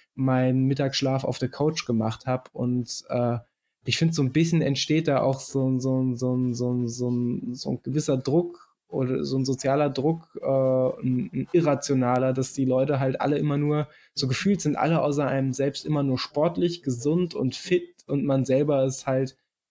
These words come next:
dann halt einfach Mensch, äh, was ja auch vollkommen richtig und legitim ist, aber es ist so ein, so ein, so ein ganz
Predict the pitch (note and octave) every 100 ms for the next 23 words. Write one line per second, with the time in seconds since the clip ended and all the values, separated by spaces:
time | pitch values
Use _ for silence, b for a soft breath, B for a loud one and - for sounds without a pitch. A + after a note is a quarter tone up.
0 | _ _ _ _ - C#3+ D3+ D3+ D3 D3
1 | C#3 C3+ E3 E3 - - C3+ B2 A#2+ C3
2 | - B2+ B2+ - E3+ E3+ D#3 C#3 E3 E3
3 | C3+ B2 B2 B2+ B2+ F3+ E3+ B2+ B2+ B2
4 | B2+ B2 - - C3+ B2+ C3 B2+ B2 B2+
5 | B2 C3 C3+ -